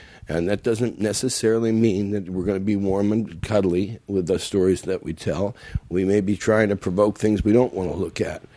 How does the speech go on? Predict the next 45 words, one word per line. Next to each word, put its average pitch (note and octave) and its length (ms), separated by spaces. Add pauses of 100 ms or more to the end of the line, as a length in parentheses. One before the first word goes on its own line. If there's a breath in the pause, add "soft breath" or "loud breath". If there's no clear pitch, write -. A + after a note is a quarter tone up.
(380 loud breath)
But F#2+ 120
in A#2+ 200
the A#2 180
end, F#2 300 (100)
if F#2 220
you G2 80
do G2 160
your A#2 200
job F#2+ 360
well, G#2+ 360 (200)
<clears throat> A#2+ 600
for A2+ 400
those A2 440 (280 soft breath)
who A2 140
need G#2+ 260
that G#2+ 260
medicine, G2 600
you G#2+ 140
might A#2 240
be G#2 80
the G#2+ 160
only A2 240
one G#2 240
making A2+ 320
it. - 160 (720 loud breath)
And, F#2+ 440 (200)
uh, G2 300
I G#2 100
think C3+ 300
that, D3+ 240
you D3 60
know, C3+ 260
we, A#2 320
we C#3 220
owe D3+ 240
that, A#2 380
we A#2 180
owe D3+ 140
that C3 220
opportunity G#2+ 680
at F#2 120
least G#2 260
that G2 240
much - 260
thought D2 380